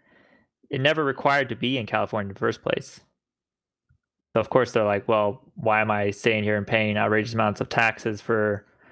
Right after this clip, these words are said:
homeless on the street when I can go to Salt Lake or go to Texas or go to Colorado and pay a fraction of the tax and have beautiful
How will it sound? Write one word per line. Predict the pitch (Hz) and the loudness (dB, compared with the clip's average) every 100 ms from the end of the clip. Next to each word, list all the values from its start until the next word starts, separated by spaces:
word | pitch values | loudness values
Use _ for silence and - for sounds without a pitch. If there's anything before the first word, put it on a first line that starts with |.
| _ _ | _ _
homeless | 135 156 131 110 | 0 2 2 0
on | 104 | -2
the | |
street | 98 110 110 - | -2 -2 0 0
when | 117 | -2
I | 107 | 0
can | 107 | 2
go | 107 | 2
to | 107 104 101 104 _ | 4 2 0 -4 _
Salt | - 113 110 | 0 2 4
Lake | 107 107 113 | 2 2 0
or | 110 | 0
go | 104 107 | 2 2
to | 104 104 104 - _ | 2 2 -2 -6 _
Texas | - 104 - 110 | 0 2 0 -2
or | 120 | 0
go | 107 | 0
to | 101 | 0
Colorado | - 110 104 104 113 104 101 98 _ _ _ _ - | 2 2 2 2 2 2 0 -4 _ _ _ _ -6
and | 117 | 2
pay | 113 | 2
a | 104 | 2
fraction | - 117 123 - 117 | 2 2 2 -4 -2
of | 107 | -2
the | 104 | -2
tax | - 104 104 - - - _ | 0 0 0 -4 -16 -20 _
and | 123 110 107 101 104 | 0 2 2 0 0
have | 110 104 104 | 0 0 0
beautiful | 117 113 - 113 107 104 101 | 0 0 2 2 2 2 -2